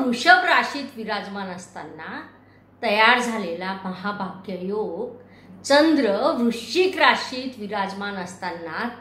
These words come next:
तयार झालेल्या महाभाग्य योगापेक्षा अधिक शक्तिशाली व अधिक लाभदायी असतो. कारण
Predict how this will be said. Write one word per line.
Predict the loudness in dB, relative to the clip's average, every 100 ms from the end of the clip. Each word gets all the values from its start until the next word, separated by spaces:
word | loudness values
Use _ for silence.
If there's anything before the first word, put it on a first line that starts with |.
| -4
तयार | 4 6 6 4
झालेल्या | 2 -2 -2 -6 -6 -6
महाभाग्य | -4 -6 -2 0 0 -2 -6 -8 -10
योगापेक्षा | -10 -10 -12 -12 -16 -16 -14 -12 -12 -14 -20 -20 -20 -20 -20 -2
अधिक | 4 6 8 10 10 6
शक्तिशाली | 4 4 0 -6 -2 0 0 -4 -6 -10 -12
व | -8
अधिक | -8 -8 -12 -14 -14 -18
लाभदायी | -12 -10 -12 -14 -20 -20 -16 -14 -14
असतो. | -16 -20 -20 -20 -20 -20 -20 -20 -20 -20 -20 -20 -20 -20 -20 -20 -20 -2
कारण | 2 4 2 -2